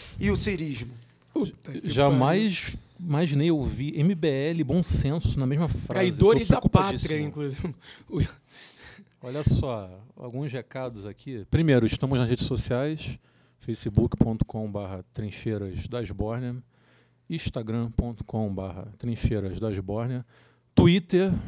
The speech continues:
Speaker 3: arroba esbórniacast. Temos agora ouvintes em Israel, então eu queria saber o que estamos fazendo de errado,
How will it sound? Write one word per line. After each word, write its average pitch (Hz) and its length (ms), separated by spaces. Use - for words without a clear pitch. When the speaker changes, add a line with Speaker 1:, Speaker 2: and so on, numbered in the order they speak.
Speaker 3:
arroba 113 580
esbórniacast. 110 1160
Temos 147 300
agora 143 460
ouvintes 127 640
em 131 160
Israel, 135 580
então 135 160
eu 135 60
queria 135 180
saber 127 220
o 131 60
que - 100
estamos 143 480
fazendo 127 300
de 127 80
errado, 135 480